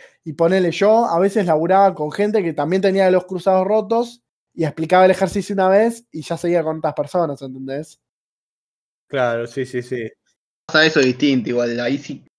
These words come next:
Speaker 1: Igual, no sé quién había dicho lo de caminadora con tele, ponele el gimnasio, yo tuve que ir al gimnasio, gimnasio normal, por, también por la pierna, y ponele, estabas laburando ahí, había una tele enfrente tuyo, y podías estar diez mi-, bueno, yo porque me pa-, cansaba por la pierna, pero podías estar media hora viendo la tele,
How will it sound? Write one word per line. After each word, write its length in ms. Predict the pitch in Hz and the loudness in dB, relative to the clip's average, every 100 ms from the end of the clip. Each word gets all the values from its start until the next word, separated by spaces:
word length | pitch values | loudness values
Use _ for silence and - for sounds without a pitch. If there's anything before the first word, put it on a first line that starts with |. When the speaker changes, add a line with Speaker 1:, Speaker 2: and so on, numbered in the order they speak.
| _ - | _ -8
Speaker 1:
Igual, 560 | 170 185 233 277 311 - | 2 4 6 4 -2 -6
no 220 | 170 202 | -2 -2
sé 200 | 202 233 | -2 -4
quién 220 | 247 233 | -2 0
había 220 | 180 202 | 4 4
dicho 340 | 196 214 214 196 | 4 0 0 2
lo 160 | 160 | 4
de 720 | 151 143 139 135 135 131 127 | 4 2 0 0 -2 -4 -4
caminadora 540 | 135 147 151 151 180 185 | -2 -2 0 2 2 2
con 240 | 151 147 | 0 0
tele, 440 | 151 185 214 196 143 | 2 4 4 2 2
ponele 420 | 160 170 160 147 | -2 -2 0 -2
el 60 | |
gimnasio, 580 | 151 - 165 170 214 220 | -4 -6 -4 -2 -2 -2
yo 160 | 175 185 | -4 0
tuve 260 | 220 220 165 | 4 6 4
que 80 | |
ir 100 | 156 | 2
al 80 | 160 | 0
gimnasio, 480 | 156 147 143 165 170 | 0 -4 -4 -4 -6
gimnasio 520 | 165 180 175 180 175 | -6 -4 -2 -2 -4
normal, 480 | 165 190 220 214 240 - _ _ _ _ | -4 -2 0 0 -2 -10 _ _ _ _
por, 260 | 131 151 | -14 -14
también 320 | - 143 147 143 | -8 -4 -2 -2
por 140 | 143 | 0
la 120 | 156 | 0
pierna, 400 | 165 214 220 233 233 - _ _ - | 4 4 4 0 -2 -12 _ _ -10
y 100 | 170 | 0
ponele, 320 | 190 196 165 | 2 4 4
estabas 320 | 147 202 208 | 2 2 4
laburando 520 | 196 190 202 214 220 | 4 4 4 4 4
ahí, 320 | 214 220 240 247 | 4 4 4 4
había 240 | 185 196 | 4 4
una 200 | 196 156 | 2 2
tele 200 | 196 202 | 2 2
enfrente 320 | 175 190 170 | 0 -2 -2
tuyo, 480 | 165 208 185 - 135 | 0 2 0 -4 -8
y 100 | 143 | -10
podías 380 | 135 151 185 180 | -4 0 0 0
estar 320 | - 175 175 | -2 -2 0
diez 180 | 180 180 | 0 -2
mi-, 140 | 175 | -4
bueno, 240 | 165 170 156 | -4 -2 -2
yo 180 | 196 | -2
porque 220 | 202 190 170 | -2 -4 -4
me 100 | 147 | -4
pa-, 160 | 147 | -6
cansaba 400 | 135 143 160 170 | -6 -8 -4 -2
por 100 | 160 | -2
la 100 | 143 | -2
pierna, 280 | 160 170 135 | 0 0 -2
pero 140 | 131 | -6
podías 260 | 127 156 175 | -4 -2 -2
estar 240 | - 151 | -4 -4
media 420 | 156 165 190 170 160 | -2 0 2 2 4
hora 200 | 196 185 | 4 4
viendo 240 | 175 175 | 4 0
la 100 | 147 | -2
tele, 440 | 165 202 220 226 | -2 -2 -2 -4